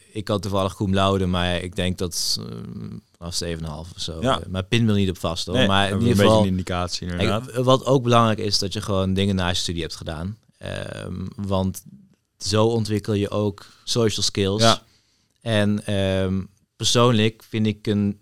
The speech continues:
Speaker 1: zeven, zeven of zo voor je, voor je master prima, als je het kan verantwoorden met allemaal sociale activiteiten daarnaast.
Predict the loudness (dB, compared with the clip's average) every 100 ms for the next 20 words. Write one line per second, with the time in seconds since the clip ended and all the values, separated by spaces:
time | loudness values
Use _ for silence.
0 | _ 0 4 4 2 -4 -2 2 2 2
1 | 0 -4 -4 -2 -2 -2 -4 -4 -4 -6
2 | -8 -8 -10 -6 -4 -4 -4 -6 -4 -2
3 | 0 0 -2 -4 -6 -16 _ 0 2 4
4 | 2 0 -4 -6 -8 -2 -2 -2 -2 -2
5 | -2 -2 -2 -2 -4 -6 -4 -4 -6 -6
6 | -6 -6 -10 -6 -4 -6 -8 -12 -12 -14